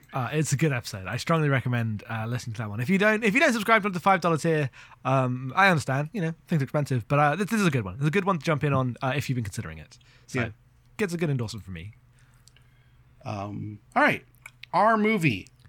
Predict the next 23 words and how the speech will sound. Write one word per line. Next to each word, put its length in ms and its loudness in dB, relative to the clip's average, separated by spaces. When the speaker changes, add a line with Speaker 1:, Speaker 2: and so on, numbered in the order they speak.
Speaker 2:
uh, 420 4
this 520 0
week 480 0
is 200 -2
Personal 440 2
Shopper. 540 0
Um, 460 -4
the 140 2
ni-, 360 2
the 160 2
twenty 260 0
sixteen, 460 0
<laughs> 40 -8
I 40 -6
said 180 0
ni-, 160 -2
uh, 120 -2
twenty 240 2
sixteen 720 4
movie 400 2
by 300 4
Olivier 380 2
Assayas, 680 0